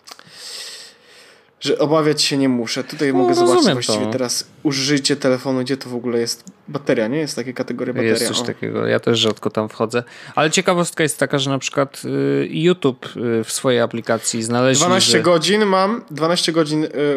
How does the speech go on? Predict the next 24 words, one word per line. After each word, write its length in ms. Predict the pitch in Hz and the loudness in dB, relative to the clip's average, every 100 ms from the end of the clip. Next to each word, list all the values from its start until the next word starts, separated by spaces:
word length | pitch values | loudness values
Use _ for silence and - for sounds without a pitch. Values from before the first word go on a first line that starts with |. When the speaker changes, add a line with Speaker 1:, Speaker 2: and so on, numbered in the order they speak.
| - | -2
Speaker 1:
mam, 160 | 151 147 | -4 -6
y, 40 | 147 - - 120 139 131 131 131 127 - - | -8 -18 -12 -4 -2 -2 -2 -4 -8 -14 -6
w 60 | |
gotowości, 560 | 135 147 151 147 151 156 | -2 2 2 2 2 2
a 60 | 139 | 4
użycia 360 | 139 147 147 | 2 2 2
mam 140 | 127 127 | 2 0
pięć 280 | 143 131 | -2 -2
i 40 | 127 | -2
pół 280 | 175 240 269 - _ _ _ _ _ 349 | 0 2 0 -12 _ _ _ _ _ -2
i 40 | 139 | 2
Speaker 2:
Mm. 60 | |
Speaker 1:
mam 400 | 143 147 147 147 | 4 4 2 -2
pięćdziesiąt 420 | 156 147 139 143 | 0 0 0 -4
procent 340 | 123 127 131 120 | -4 -6 -6 -4
tele-, 360 | 123 110 123 123 | -4 -4 -4 -2
baterii. 320 | 120 113 107 - _ _ _ _ _ _ _ _ _ 285 | -2 -4 -8 -12 _ _ _ _ _ _ _ _ _ -2
Speaker 2:
Nice, 380 | 302 - - - - _ _ | 0 0 -4 -8 -20 _ _
nice. 440 | 208 165 101 - - _ _ _ _ - _ _ _ - | -4 -2 0 -4 -10 _ _ _ _ -20 _ _ _ -12
Y, 720 | 127 120 117 117 117 117 113 | -6 -2 0 0 0 0 0
bardzo 540 | 117 123 120 131 156 | 0 2 2 2 -2
to 140 | 156 143 | -2 0
jest 220 | 135 - | -2 0
ładne, 540 | 120 107 107 113 117 | 0 0 -2 -4 -4